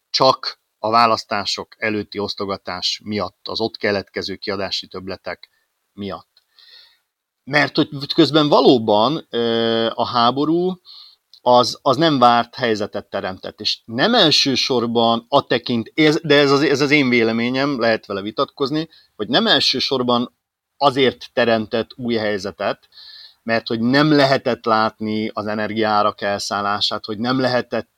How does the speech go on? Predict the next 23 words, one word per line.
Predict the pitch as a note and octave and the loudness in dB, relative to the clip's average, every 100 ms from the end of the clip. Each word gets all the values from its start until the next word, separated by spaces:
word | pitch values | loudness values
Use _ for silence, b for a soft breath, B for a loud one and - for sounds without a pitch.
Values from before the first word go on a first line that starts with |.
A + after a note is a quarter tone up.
| - | -12
á-, | - A2+ | -2 0
látni | A2+ A2+ A2 A#2+ G#2+ | 2 2 0 -4 -4
a | G#2+ | -2
rezsicsökkentés | A2 G#2 A2 A2 - A2+ G#2 A2 G#2+ - - B B B B _ | -2 -4 -6 -8 -8 -10 -8 -6 -2 -4 -4 B B B B _
finanszírozhatatlanságát, | - D3 C#3+ - C#3+ C3 - B2+ - B2 B2+ B2+ - B2 C3 C#3+ D#3 - B B B | -2 2 2 2 -2 0 0 0 0 -2 0 0 0 0 2 0 -2 -12 B B B
hanem | - A#2+ B2+ B2+ | -4 0 0 0
a | - G3+ | -2 0
tekintetben | F#3+ - C3+ A#2+ B2 A#2 A2+ A#2 A#2 A#2 - | -2 -2 -4 0 -2 -2 0 0 0 -4 -4
teremtett | A#2+ A#2+ A#2 A2+ G#2+ | -2 -2 -2 -6 -6
új | A2 | -8
helyzetet, | G#2+ G#2+ G#2+ G#2 B2 D#3+ | -6 -6 -6 -4 -4 -4
hogy | C3 B2+ - | -4 -8 -2
amíg | D3 D3 D3 | 2 4 4
a, | D3 - | 2 2
az | C#3 C3 | -2 0
ellenzék | D3+ E3 E3 D3 D#3+ E3 - - | 2 2 0 0 2 2 0 0
azt | D#3 D3+ | 0 0
mondta, | D3+ C#3+ C#3 B2+ C3+ C3+ - | -2 -2 -2 0 2 0 -4
mondjuk, | - B2+ B2 A#2 A2 | -8 -6 -4 -4 -4
hogy | A2+ A2 - | -6 -8 -4
hát | B2+ A2+ A2 | -2 -2 -4
ez, | G#2+ - | -8 -10
ez | - G#2+ | -10 -10